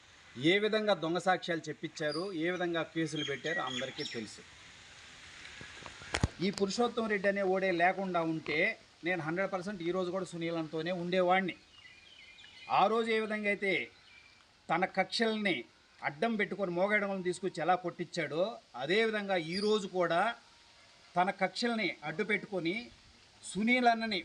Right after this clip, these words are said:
పేరు వాడుకొని మా అందరి మీద కేసులు పెడతా రావడం జరిగింది. దీన్నే సునీల్ అన్న దృష్టికి తీసుకెళ్లడం జరిగింది. "అయ్యా, ఈ విధంగా జరుగుతూ ఉంది, ఇది గమనించండి, లేదంటే యాభై సంవత్సరాలు మన జాతి వెనక్కిపోతుంది" అని చెప్పి చెప్పాను తప్పించి,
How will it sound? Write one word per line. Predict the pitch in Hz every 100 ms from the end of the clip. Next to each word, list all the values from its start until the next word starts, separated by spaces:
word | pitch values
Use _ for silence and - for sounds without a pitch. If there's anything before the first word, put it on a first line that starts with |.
| -
పేరు | 180 208 214
వాడుకొని | 196 180 165 160 180 247 - _ _ 170
మా | 185
అందరి | 180 202
మీద | 214 196
కేసులు | 185 185 175 170
పెడతా | 160 160
రావడం | 151 147 151 160
జరిగింది. | 135 131 135 120 127 - - - - - - - - - 110 107
దీన్నే | 190 220 240
సునీల్ | 247 214 214 220
అన్న | 196
దృష్టికి | 175 170 - 170
తీసుకెళ్లడం | 175 156 170 147 156
జరిగింది. | 135 131 123 127 123 - 127
"అయ్యా, | 151 190
ఈ | 170 160
విధంగా | 160 185 175
జరుగుతూ | 151 151 156 160 147
ఉంది, | 135 135 185 220 - - - -
ఇది | 151 160
గమనించండి, | 151 160 180 175 156 147 190 220
లేదంటే | 170 170 170 170 202
యాభై | 160 156 156
సంవత్సరాలు | 143 160 190 175
మన | 147
జాతి | 139 156 156
వెనక్కిపోతుంది" | 143 156 147 147 143 135
అని | 139
చెప్పి | 156 -
చెప్పాను | 147 - 151
తప్పించి, | 131 127 165 - - 165